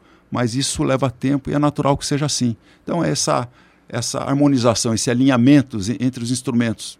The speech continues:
municipais, os instrumentos típicos da gestão metropolitana, esse é um exercício que tá em construção. Já há métodos, já há o-, outras, eh, regiões que já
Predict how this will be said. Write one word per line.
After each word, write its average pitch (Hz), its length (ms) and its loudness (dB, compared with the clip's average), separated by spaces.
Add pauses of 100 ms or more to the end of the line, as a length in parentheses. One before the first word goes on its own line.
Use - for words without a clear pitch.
(140)
municipais, 104 800 2 (220)
os 104 80 -6
instrumentos 123 440 -2
típicos 131 380 -6
da 127 120 -4
gestão 120 300 -6
metropolitana, 117 840 -2 (300)
esse - 140 -6
é 175 40 -4
um 175 60 -4
exercício 160 520 -2
que - 100 -12
tá 151 340 -4 (120)
em 147 80 -6
construção. 127 680 -2 (360)
Já 123 280 0
há 131 40 2
métodos, 113 640 -2
já 104 140 -2
há 123 260 -2 (540)
o-, 131 260 -2
outras, 120 680 0
eh, 101 260 -2
regiões 98 400 0
que 113 100 -6
já 113 300 2